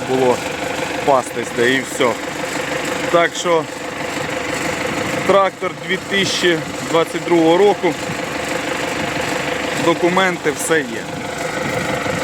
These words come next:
Хто хоче, приїжджайте, слідкуйте, дивіться, можна покататися, все. Зараз трішки в пиляки, там вікно відкривав, слухав, як роторочка працює, оце все.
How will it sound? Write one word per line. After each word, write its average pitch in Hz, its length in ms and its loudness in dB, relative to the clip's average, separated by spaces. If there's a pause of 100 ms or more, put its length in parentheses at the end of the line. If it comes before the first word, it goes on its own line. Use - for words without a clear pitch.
(800)
Хто 175 180 6 (120)
хоче, 190 260 4
приїжджайте, 165 720 2 (120)
слідкуйте, 160 640 0
дивіться, 151 540 2 (920)
можна 160 300 4
покататися, 165 800 0
все. 175 380 2 (2500)
Зараз 165 300 4
трішки 170 380 -2
в 160 40 0
пиляки, 180 540 2
там 151 160 0
вікно 156 320 2
відкривав, 156 560 2
слухав, 147 300 2
як 139 200 2
роторочка 156 580 2
працює, 143 500 2
оце 135 220 2
все. 165 380 2